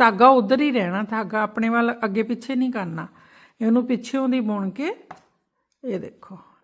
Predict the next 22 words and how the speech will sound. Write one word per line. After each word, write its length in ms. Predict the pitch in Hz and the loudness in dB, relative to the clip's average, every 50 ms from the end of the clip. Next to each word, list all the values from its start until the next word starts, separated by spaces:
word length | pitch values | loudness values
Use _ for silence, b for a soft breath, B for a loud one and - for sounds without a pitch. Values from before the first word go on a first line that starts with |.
| - - | -14 -14
ਇੱਦਾਂ, 240 | 170 - - - 165 156 - _ _ _ _ _ _ _ _ _ _ b b b b b b b b b _ - | -14 -14 -14 -18 -20 -20 -20 _ _ _ _ _ _ _ _ _ _ b b b b b b b b b _ -2
ਫਿਰ 300 | 220 220 220 247 269 302 - - - | 2 4 4 4 2 -2 -8 -12 -20
ਖਾਲੀ 340 | - - 220 208 202 208 214 | -10 -8 -6 -6 -4 -6 -6
ਚੱਕਿਆ 480 | 196 240 214 220 - - 262 294 339 381 - b b b b b b b _ - | -6 -6 -8 -8 -8 -8 -8 -6 -6 -8 -12 b b b b b b b _ -6
ਔਰ 260 | 196 190 196 196 202 | -4 -4 -4 -2 -4
ਅਸੀਂ 280 | 190 196 - 208 202 196 | -6 -6 -6 -6 -6 -6
ਇਹਦੇ 180 | 190 196 208 | -6 -6 -6
ਵਿੱਚ 320 | 214 214 214 208 - - 302 381 466 - _ _ _ _ _ _ _ _ _ _ _ _ _ _ _ _ _ _ _ _ _ _ - | -6 -6 -8 -10 -10 -10 -10 -10 -10 -14 _ _ _ _ _ _ _ _ _ _ _ _ _ _ _ _ _ _ _ _ _ _ -10
ਪਿੱਛੋਂ 400 | 220 196 214 - - 214 202 202 | -10 -10 -10 -8 -8 -6 -6 -4
ਦੀ 240 | 202 220 269 330 403 - B B B B B B B _ | -4 -4 -4 -4 -6 -8 B B B B B B B _
ਸਿੱਧਾ 320 | - 208 185 170 208 214 208 | -10 -10 -8 -4 -4 -4 -4
ਬੁਣ 240 | 196 190 170 151 | -4 -6 -6 -6
ਦਿੱਤਾ, 400 | - - - - - _ - - - - _ _ _ _ _ _ _ _ _ _ _ _ _ _ | -8 -10 -12 -14 -20 _ -20 -20 -20 -20 _ _ _ _ _ _ _ _ _ _ _ _ _ _
ਫਿਰ 240 | - 214 208 214 | -6 -6 -6 -6
ਖਾਲੀ 340 | 214 214 226 226 226 226 240 | -4 -2 -2 -2 -2 -2 -4
ਚੱਕਿਆ, 460 | 233 - 247 247 240 262 269 285 302 302 - _ _ _ _ _ _ _ _ _ _ _ _ _ _ _ _ _ _ _ _ _ _ _ _ _ _ _ _ _ - | -4 -6 -8 -8 -8 -8 -8 -6 -8 -8 -12 _ _ _ _ _ _ _ _ _ _ _ _ _ _ _ _ _ _ _ _ _ _ _ _ _ _ _ _ _ -6
ਫਿਰ 240 | 220 214 220 226 233 | -4 -4 -2 -4 -4
ਅਸੀਂ 180 | 226 - 247 | -4 -4 -6
ਤਿੰਨਾਂ 420 | 247 254 240 220 214 214 214 214 220 | -4 -4 -4 -4 -2 -2 -2 -2 -2
ਨੂੰ 320 | 214 208 208 220 277 349 - - | -2 -4 -4 -4 -6 -8 -8 -10
ਪਿੱਛੋਂ 420 | - 214 202 - - 240 226 220 208 | -12 -12 -12 -8 -6 -4 -2 -2 -2
ਦੀ 440 | 196 202 220 277 339 359 - - | -2 -2 -2 -4 -4 -6 -10 -18